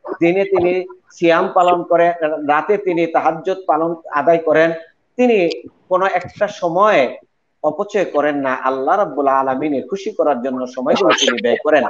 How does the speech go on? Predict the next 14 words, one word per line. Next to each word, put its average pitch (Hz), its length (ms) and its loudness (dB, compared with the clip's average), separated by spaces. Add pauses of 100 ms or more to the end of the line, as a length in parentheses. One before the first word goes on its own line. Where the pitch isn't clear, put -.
(440)
কিন্তু 202 180 -2
তার 226 160 4
স-, 208 320 2 (320)
তার 208 120 4
স্বপ্নের 233 440 0
সাথে 233 600 0 (300)
এই 214 140 4
রিপোর্টের 208 440 0
সাথে 226 340 -2
তিনি 185 320 -2
ক্যালকুলেশনে 170 680 -2
মিলাইতে 131 380 0
পারছেন 123 400 -4
না। 117 240 -2